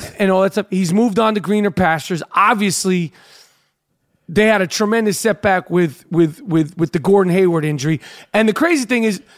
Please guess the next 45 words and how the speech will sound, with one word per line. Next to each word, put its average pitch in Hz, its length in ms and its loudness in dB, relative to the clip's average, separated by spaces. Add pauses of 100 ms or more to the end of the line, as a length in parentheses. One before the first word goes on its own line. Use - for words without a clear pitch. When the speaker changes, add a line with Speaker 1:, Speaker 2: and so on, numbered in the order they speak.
(160)
Speaker 2:
the 208 80 0
next 277 360 -2
night 190 220 0
in 180 80 -2
the 185 140 0
N 180 120 -2
B 160 200 -2
A, 165 280 -4 (760)
and 170 80 0
this 214 140 -2
was 185 120 -6
terrible 233 480 0
also, 202 560 0
Jeremy 240 460 0
Lin, 277 320 -2 (120)
obviously 226 380 -2
he's 208 140 -2
not 226 140 0
at - 80 -10
the 208 60 -8
same 226 280 -2
level 208 240 -2
of 170 100 -4
Gordon 202 320 -2
Hayward, 208 380 -2 (460)
but 196 120 -2
you 202 100 0
hate 254 240 0
to 240 80 -4
see 247 200 -2
these 214 180 -2
players, 262 380 -2 (140)
their 190 240 0
first 226 400 -2
game, 202 400 -2 (120)
Brooklyn 226 400 0
Nets, 262 340 -2
Speaker 1:
Yeah. 113 200 -6 (240)
Speaker 2:
he's 285 280 0
out 208 140 2
Speaker 1:
Yeah. 175 60 -4
Speaker 2:
for 214 100 -4
the 196 160 0
entire 170 440 -2
year. 127 340 -14